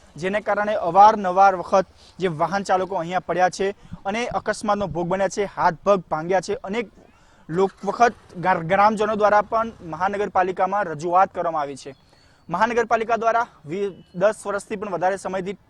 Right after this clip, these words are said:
આ ગામના જે લોકો છે તેમનો ટેક્સ વસૂલવામાં આવે છે, પરંતુ ટેક્સ રૂપે ગામના લોકોને મસમોટા ખાડા મળી રહ્યા છે. અનેક વખત રજૂઆત કરવામાં આવે છે, પરંતુ સ્થાનિક કોર્પોરેટરો જે છે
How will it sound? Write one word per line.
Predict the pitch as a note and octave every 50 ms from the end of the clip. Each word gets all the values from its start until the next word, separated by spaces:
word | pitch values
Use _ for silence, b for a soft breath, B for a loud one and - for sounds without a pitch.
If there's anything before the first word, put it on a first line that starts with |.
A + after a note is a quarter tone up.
| _ _ -
આ | F3 G3
ગામના | G3 E3+ F3 F3+ F#3 F#3 G3 G3 G3 G3 G3 b b b b b
જે | F3 F#3+
લોકો | F3+ F3 E3+ - - G#3 G3+
છે | - G#3 F#3
તેમનો | - F#3+ F#3 F#3+
ટેક્સ | E3+ - - F#3+ G3+ - - F#3+
વસૂલવામાં | F#3 - - F#3 F3 E3+ E3 D#3+ D3+
આવે | D3 D3
છે, | C3+ - D3
પરંતુ | - F3+ F#3 G3 G3 B3 C4 C4 b b b b b b b b b _ _ _
ટેક્સ | A3 A3 B3 B3+ - -
રૂપે | A#3+ A3+ A3+ - A#3 A#3+ B3+ C4 - _ _ _ - - - _ _ _ _ _ -
ગામના | E3+ F#3+ G3 G3+ G#3 A#3 A#3
લોકોને | A3 G#3 F#3+ A3 G#3+ G#3+ G#3+ A3+
મસમોટા | A3 G#3 F3 F3+ G3 - - F#3 F3+ G#3 G3+
ખાડા | - - F3+ F3+ F3+ E3+
મળી | D#3+ D3+ D3+
રહ્યા | C#3 C#3 C3+ C3 B2+
છે. | - C#3+ B2+ - - _ - - - - -
અનેક | F3 F#3 G#3 A3
વખત | A3+ A#3 G#3
રજૂઆત | A3 G#3 F#3+ A3 A3+ A3+ A#3
કરવામાં | A3+ C4+ A#3+ A#3+ A#3 A#3 A#3
આવે | A#3 A#3+ A#3
છે, | B3 B3+
પરંતુ | B3 G#3+ G#3 G3+ A3
સ્થાનિક | - - G#3+ G3 G3+ G#3+ F#3+
કોર્પોરેટરો | - G3 F#3 F3+ F3 - A3 G3+ G3 G#3 G#3+ G#3
જે | F#3+ G#3 G3+
છે | - G#3+ G#3 G#3+